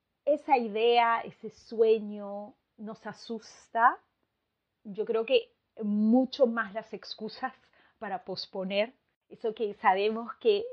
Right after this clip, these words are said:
que es una idea tan grande, algo que nunca hemos hecho, entonces las excusas, pues, fácil de encontrarlas. En mi caso,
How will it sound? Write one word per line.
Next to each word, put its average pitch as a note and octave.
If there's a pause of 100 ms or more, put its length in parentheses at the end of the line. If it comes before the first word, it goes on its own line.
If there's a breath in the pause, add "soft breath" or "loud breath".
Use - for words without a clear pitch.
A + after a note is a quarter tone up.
(120)
que G3+
es -
una A#3+
idea A3+ (160)
tan B3
grande, G#3+
algo F#3+
que F#3+
nunca C4+
hemos B3
hecho, C4+ (320 soft breath)
entonces G#3
las -
excusas, C4
pues, - (160)
fácil A#3
de A3+
encontrarlas. F#3 (320)
En G3
mi G#3+
caso, B3+